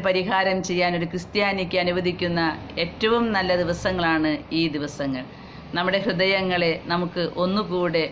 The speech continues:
ഒരുക്കിയെടുക്കാം. എവിടെയെങ്കിലും വെറുപ്പ്, വൈരാഗ്യം, വിദ്വേഷം, കോപം, നീരസം ഉണ്ടെങ്കിൽ എടുത്തു മാറ്റാൻ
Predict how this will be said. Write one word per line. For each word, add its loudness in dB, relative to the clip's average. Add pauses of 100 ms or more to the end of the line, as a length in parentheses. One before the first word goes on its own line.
(120)
ഒരുക്കിയെടുക്കാം. -4 (500)
എവിടെയെങ്കിലും 2 (480)
വെറുപ്പ്, 2 (100)
വൈരാഗ്യം, 2
വിദ്വേഷം, 2 (340)
കോപം, 4 (120)
നീരസം 2 (140)
ഉണ്ടെങ്കിൽ 2 (200)
എടുത്തു -2
മാറ്റാൻ 0